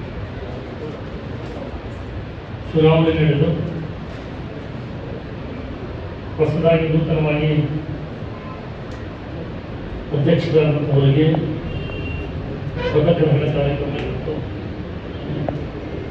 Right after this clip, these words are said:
ನಡೀತಾ ಇದೆ. ಸಮಾರಂಭದಲ್ಲಿ ಅಧ್ಯಕ್ಷತೆಯನ್ನು ವಹಿಸಿರ್ತಕ್ಕಂತಹ ನಮ್ಮ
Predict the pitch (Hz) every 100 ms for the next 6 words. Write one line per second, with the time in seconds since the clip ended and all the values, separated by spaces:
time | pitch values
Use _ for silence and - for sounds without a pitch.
0 | - 143 143 143 139 123 - - - -
1 | - - - - - - - - - 147
2 | 165 156 151 147 143 151 151 139 147 -
3 | - - - - - - 143 160 156 151
4 | 156 147 139 143 - - 139 139 139 135
5 | 143 143 143 - - - - - - -
6 | - - - - - - - - - -
7 | - - - - - 143